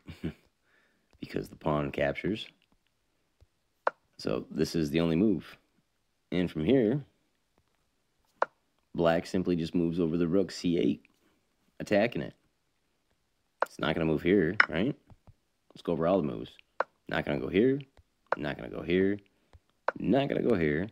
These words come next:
So the only two moves left are here which would be a dumb move because then the bishop would fall. But white does have a check to throw in.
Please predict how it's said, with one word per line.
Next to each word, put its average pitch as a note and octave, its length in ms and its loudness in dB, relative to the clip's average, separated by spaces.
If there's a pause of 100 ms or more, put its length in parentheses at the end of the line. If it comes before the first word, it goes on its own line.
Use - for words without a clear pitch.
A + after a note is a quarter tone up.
(100)
So - 180 -4
the E2 120 4
only G#2 180 4
two G2 160 0
moves F#2+ 300 4
left G#2 320 2
are D2+ 420 0 (120)
here A2 420 4 (880)
which - 280 -8
would B1+ 180 -2
be A1+ 160 -2
a G#1+ 40 -2
dumb C2 300 0
move C#2 300 4
because - 380 -12 (360)
then B1+ 340 0
the A1 80 -8
bishop C#2+ 360 -2
would C#2 180 -4
fall. C3 320 -4 (2500)
But E2+ 420 2
white F2+ 260 2
does F2+ 220 2
have F2 240 2
a C2 140 -2
check - 460 0
to D#2+ 120 -8
throw C#2 320 -4
in. G1+ 220 -10